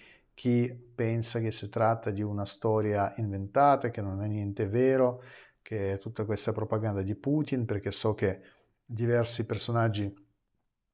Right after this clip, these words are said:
qua su YouTube guardano canali dei vari cretini che, eh, raccontano le baggianate e poi attaccano me dicendo che io,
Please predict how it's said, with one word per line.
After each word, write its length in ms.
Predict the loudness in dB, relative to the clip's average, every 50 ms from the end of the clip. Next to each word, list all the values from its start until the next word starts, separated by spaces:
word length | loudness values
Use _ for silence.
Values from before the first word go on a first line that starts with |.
| _ _ _ _ _ _
qua 200 | -6 -2 -2 0
su 180 | 0 0 0 -2
YouTube 320 | -2 -2 -2 -2 -2 -2
guardano 440 | 0 0 0 0 0 0 -2 -4 -4
canali 500 | -4 -4 -4 -2 0 0 0 0 -2 -4 -8 -16 -20 -20 -20 -20 _ _ _
dei 240 | -8 -6 -4 -4 -2
vari 460 | 0 0 2 2 2 0 -2 -4 -6
cretini 680 | -4 -2 -2 -2 -2 0 0 2 2 0 0 -2 -6 -10 _ _ _ _ _ _
che, 300 | _ -8 -4 -4 -2 -2
eh, 120 | -4 -6 -8 -10 -10
raccontano 1400 | -8 -8 -6 -6 -6 -6 -8 -8 -8 -10 -10 -8 -4 -4 -4 -4 -2 0 0 0 0 0 0 -2 0 0 0
le 120 | 0 -2 -2
baggianate 720 | 0 0 0 0 0 0 0 4 4 4 4 4 2 -2
e 60 | -4
poi 340 | -2 -2 0 0 0 -2 -4 -10 -18 -20 _ _ _ _ _
attaccano 600 | -10 -10 -4 0 0 0 0 0 -4 -4 -2 -2
me 280 | -2 -2 0 0 0 -2
dicendo 480 | -2 -4 -6 -6 -6 -4 -4 -4 -6
che 120 | -4 -4 -2
io, 380 | 0 0 2 0 0 -2 -6